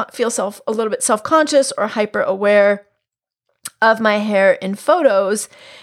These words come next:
and particularly as a medical doctor helping other women with their hair loss, sometimes it can feel a little awkward. Um, I'm really doing the inner work about it.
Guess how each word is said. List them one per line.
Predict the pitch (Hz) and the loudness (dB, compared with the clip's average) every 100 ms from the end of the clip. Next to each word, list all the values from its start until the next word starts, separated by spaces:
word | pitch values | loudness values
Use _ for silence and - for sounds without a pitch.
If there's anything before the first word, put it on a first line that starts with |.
| - | -4
and | 240 | -4
particularly | - 254 277 269 247 | -2 -4 2 2 4
as | 220 214 | 0 -2
a | |
medical | 214 202 208 202 | -2 -2 -2 -2
doctor | 202 185 190 190 | 0 0 0 -6
helping | 196 196 190 - | -6 -6 -4 0
other | 294 440 | 0 2
women | 294 196 196 | 0 0 -2
with | 180 | -6
their | - 185 | -2 -2
hair | 202 196 | 0 2
loss, | 180 180 208 | 4 2 0
sometimes | 220 220 196 | -6 -6 -6
it | 190 | -6
can | 196 | -8
feel | 185 - 196 180 | -8 0 2 2
a | - | 0
little | 190 175 - | -2 -2 0
awkward. | - 370 - 208 202 202 _ - - - _ | 0 -2 -2 -2 0 -4 _ -20 -20 -20 _
Um, | 233 247 240 240 - | 0 2 2 -2 -2
I'm | 262 247 | -2 -2
really | 226 285 285 | -4 -2 -2
doing | 254 254 233 | -2 -2 -2
the | 214 | -4
inner | - 208 202 | -6 -6 -2
work | 185 190 | -2 -2
about | 196 180 170 | -4 -6 -4
it. | 151 127 | -4 -6